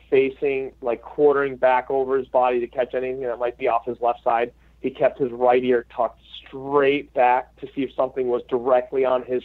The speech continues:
tail. So he was protecting his left side quarter and his straight back. And then as he walked, and as he started to go through that S curve, he pulled his left ear in, um, and, and quartered his right ear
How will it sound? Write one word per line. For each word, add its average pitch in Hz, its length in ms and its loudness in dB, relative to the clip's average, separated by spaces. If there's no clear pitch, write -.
tail. 120 500 0
So 135 120 4
he 123 120 2
was 127 120 2
protecting 127 720 -4
his 120 280 0
left 135 300 2
side 151 260 0
quarter 135 500 -4
and 113 140 -12
his 113 140 -14
straight 131 300 2
back. 110 360 2
And 127 100 0
then 127 80 2
as 123 220 4
he 135 80 -4
walked, 131 400 2
and 123 100 -4
as 123 220 -2
he 143 200 -4
started 151 260 2
to 160 80 -6
go 156 120 2
through 156 180 -8
that 139 120 -4
S 147 180 0
curve, 123 320 -2
he 151 120 -2
pulled 139 380 0
his 123 220 4
left 135 480 0
ear 147 300 4
in, 127 480 -2
um, 120 520 0
and, 123 340 -4
and 120 200 -4
quartered 139 560 4
his 131 180 -2
right 131 400 -2
ear 139 240 0